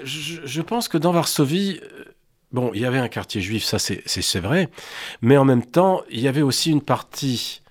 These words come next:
euh, du monde juif, en particulier dans les grandes villes et en particulier à Varsovie, qui était polonisée. Des juifs polonisés. Qu'est-ce que c'est qu'un juif polonisé ?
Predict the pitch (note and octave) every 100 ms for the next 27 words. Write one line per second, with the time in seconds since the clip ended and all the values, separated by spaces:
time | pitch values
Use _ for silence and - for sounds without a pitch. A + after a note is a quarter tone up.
0 | _ _ _ _ - A2+ G#2 G#2 G2 A2
1 | B2 A#2 F#2+ C3+ G#3+ - F3 E3+ C#3 -
2 | - B2+ A#2 A2 G#2 G#2 F#2+ F#2+ F2 G2+
3 | G2 G2 G#2+ B2 A2 G#2+ - F2+ - E2
4 | F2 D#2+ - - - _ - F2+ F2+ -
5 | G2+ G#2+ F3+ A3+ - - - - - C3
6 | F3 E3+ C#3+ C#3 C#3+ B2 A2 F#2 - _
7 | _ - A2 A#2 E3 C#3 B2+ A2+ A2+ E3
8 | - D3 D#3 B2+ A2+ B2+ - A2+ G#2+ G2+
9 | A#2 F3+